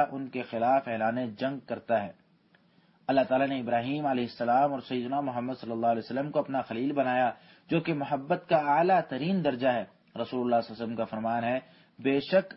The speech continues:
اللہ تعالیٰ نے مجھے اپنا خلیل بنایا ہے، جس طرح ابراہیم علیہ السلام کو اپنا خلیل بنایا تھا۔" مسلم۔ اللہ تعالیٰ نے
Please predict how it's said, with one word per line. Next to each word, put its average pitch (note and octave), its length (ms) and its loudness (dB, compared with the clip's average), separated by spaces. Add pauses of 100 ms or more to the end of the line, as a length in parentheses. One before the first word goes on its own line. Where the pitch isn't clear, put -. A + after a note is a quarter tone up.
اللہ B2+ 180 0 (120)
تعالیٰ C#3+ 460 4
نے C3 220 -4
مجھے A#2 440 0
اپنا A#2+ 320 -4
خلیل A2+ 380 -2
بنایا B2 420 0
ہے، A#2 160 0 (380)
جس D3+ 180 -4 (100)
طرح C3+ 240 0
ابراہیم B2+ 520 -2
علیہ A#2+ 160 0
السلام A#2+ 440 0
کو D3+ 120 -6
اپنا A#2+ 240 -4
خلیل G#2+ 360 -6
بنایا G#2 360 0
تھا۔" A2 200 -6 (240)
مسلم۔ A2 400 -8 (540)
اللہ B2 220 2
تعالیٰ A#2+ 200 2
نے A#2 140 -4